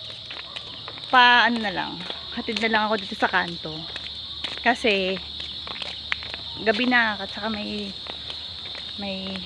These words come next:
ah, ano, kasama silang bata eh. Mga bata. So, sabi ko, "Oh, lakad na lang ako. Pauwi ng bahay." So, ayan. <laughs>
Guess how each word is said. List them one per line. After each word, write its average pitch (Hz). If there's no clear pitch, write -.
ah, 190
ano, 202
kasama 226
silang 214
bata 180
eh. 143
Mga 175
bata. 160
So, 208
sabi 202
ko, 185
"Oh, 170
lakad 208
na 202
lang 185
ako. -
Pauwi 208
ng 196
bahay." 160
So, 202
ayan. 220
<laughs> -